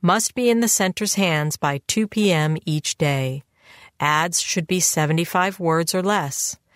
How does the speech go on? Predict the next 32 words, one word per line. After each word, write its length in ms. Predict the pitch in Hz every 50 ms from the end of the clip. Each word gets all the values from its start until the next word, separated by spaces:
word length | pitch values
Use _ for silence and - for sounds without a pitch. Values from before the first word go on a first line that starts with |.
| - - - _ -
By 200 | 165 156 170 175
a 100 | 175 175
directive 640 | 165 170 180 180 196 208 226 _ - 254 254 254 220
from 220 | - - 190 175
the 80 | 165 151
Board 320 | 139 156 160 165 170 180
of 120 | 202 196 -
Publications, 920 | - 190 185 202 220 - - 220 185 160 - - 165 147 147 147 147 - - - - - _ _ -
ads 320 | 180 202 220 233 220 -
will 100 | 247 254
be 160 | 220 247 240 240
allowed 440 | 226 190 170 156 156 156 160 156
to 120 | - 180 170
run 280 | 156 156 151 156 160
for 180 | 160 - - 143
three 380 | 135 - - - 180 190 202 202
days 340 | 190 180 180 185 180 -
maximum, 680 | 180 175 180 180 - - - 180 160 147 139 131 127 127 _ _ _ _ _ -
no 300 | 175 175 180 180 175 170
exceptions. 920 | 170 160 - - - 170 165 - - - 160 139 127 123 127 - - - _ _ _ - - - - _ -
If 160 | 175 165 -
you 140 | 180 175 160
wish 320 | 147 160 165 170 - - -
to 120 | 208 -
advertise 680 | - 175 175 170 - 190 - - 185 170 165 165 165 -
in 80 | 180 180
the 80 | 196
newspaper, 800 | 202 220 240 254 - - - 165 151 139 - - 147 147 160 170 - _ - - - - _ _
please 340 | - 233 247 269 294 - -
contact 760 | - - 180 170 170 160 - 180 170 165 170 165 - - _ -
Margarine 640 | 170 160 160 160 170 165 185 196 196 208 214 196
Beeman, 520 | 170 160 151 143 135 131 131 131 131 139